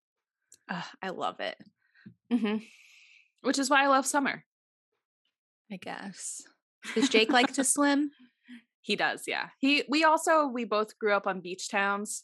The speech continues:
Speaker 2: and then
Speaker 1: Oh,
Speaker 2: we moved to a
Speaker 1: nice.
Speaker 2: place that is so close to the beach too. Like, I've never been more than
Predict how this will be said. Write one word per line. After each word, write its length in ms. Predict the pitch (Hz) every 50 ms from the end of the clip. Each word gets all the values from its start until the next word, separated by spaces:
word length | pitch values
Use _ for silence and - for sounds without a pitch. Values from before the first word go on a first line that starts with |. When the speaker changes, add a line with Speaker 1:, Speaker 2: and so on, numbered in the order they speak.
| _ -
Speaker 2:
and 120 | 185 190
then 160 | 185 180 175 175
Speaker 1:
Oh, 40 |
Speaker 2:
we 180 | 180 170 170 170
moved 400 | 165 180 185 185 185 190 185 - -
to 80 | 233
a 20 | 208
Speaker 1:
nice. 100 | 196 -
Speaker 2:
place 360 | - 214 196 190 190 190 - -
that 160 | 202 190 190
is 140 | 202 196 -
so 160 | - 196 190
close 320 | - - 196 190 - -
to 80 | - 185
the 40 | 180
beach 300 | 185 185 185 190 - -
too. 200 | - 180 170 180
Like, 180 | 180 175 170 175
I've 140 | 170 170 165
never 400 | 170 175 170 175 175 175 170 -
been 400 | 175 170 160 160 160 165 165 165
more 220 | 165 160 160 160
than 420 | 156 156 151 147 151 151 156 156